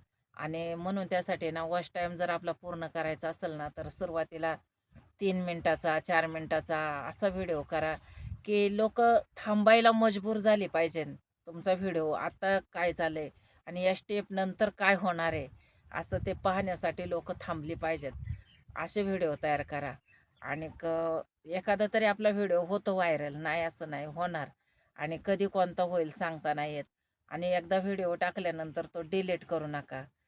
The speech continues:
डिलीट, अ, करायचाच नाही, काढून टाकायचा नाही, अजिबात हटवायचा नाही.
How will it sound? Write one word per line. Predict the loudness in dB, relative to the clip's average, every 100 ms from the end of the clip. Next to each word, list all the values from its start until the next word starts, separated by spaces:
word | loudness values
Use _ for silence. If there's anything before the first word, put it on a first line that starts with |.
| _ _
डिलीट, | -8 -4 -2 -4 _ -6
अ, | -2 0 0
करायचाच | 2 4 4 2 -2 -2
नाही, | -6 -6 -8 _ _
काढून | -8 -6 -6
टाकायचा | -4 -4 -4 -6 -8
नाही, | -6 -6
अजिबात | -8 -8 -8 -8
हटवायचा | -12 -8 -8 -8 -10
नाही. | -12